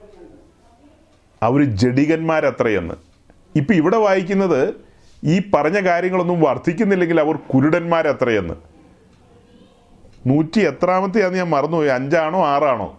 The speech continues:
നൂറ്റിയാറാമത്തെ സെക്ഷനോ അഞ്ചാമത്തെയോ മറ്റോ ആ. ഈ ഇത്രയും സെക്ഷനുകൾ പറയുകയും പ്രസംഗിക്കുകയും ഒക്കെ ചെയ്തിട്ട് അതിൻ്റെ കൂട്ടത്തിൽ ഇതൊരു ബോണസ് മാത്രമാണെന്ന് ഞാൻ പറഞ്ഞു.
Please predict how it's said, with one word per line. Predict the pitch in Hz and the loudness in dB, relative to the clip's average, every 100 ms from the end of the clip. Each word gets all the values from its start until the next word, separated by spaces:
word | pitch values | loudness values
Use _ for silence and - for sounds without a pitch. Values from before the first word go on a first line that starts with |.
| 127 | -2
നൂറ്റിയാറാമത്തെ | 143 139 190 156 165 175 185 175 | -2 -2 0 0 2 0 0 -2
സെക്ഷനോ | 175 139 - 165 175 107 - - | 0 -2 0 0 0 -2 -4 -4
അഞ്ചാമത്തെയോ | 139 156 160 156 165 156 | 0 0 0 -2 0 0
മറ്റോ | 135 151 98 | 0 0 0
ആ. | 110 - - - - - - - _ _ _ _ _ _ _ _ - | -2 -8 -20 -20 -20 -20 -20 -20 _ _ _ _ _ _ _ _ -2
ഈ | 180 | 0
ഇത്രയും | 190 196 214 247 240 | 0 2 2 2 0
സെക്ഷനുകൾ | 196 165 - 208 214 214 | -2 -2 -2 0 0 0
പറയുകയും | - 165 175 202 214 | 0 0 2 0 0
പ്രസംഗിക്കുകയും | - 156 190 196 170 208 | -2 0 0 0 0 0
ഒക്കെ | 175 185 | 0 0
ചെയ്തിട്ട് | 165 156 175 170 127 - - _ - | 0 0 0 -2 -4 -4 -20 _ -4
അതിൻ്റെ | 101 131 165 | 0 0 0
കൂട്ടത്തിൽ | - 147 185 196 | 0 0 0 0
ഇതൊരു | 147 165 214 | 2 2 2
ബോണസ് | 143 139 202 202 | 0 0 0 -2
മാത്രമാണെന്ന് | 226 180 175 220 214 214 | 0 0 0 0 0 0
ഞാൻ | 226 | 0
പറഞ്ഞു. | 190 160 185 | 0 -2 -4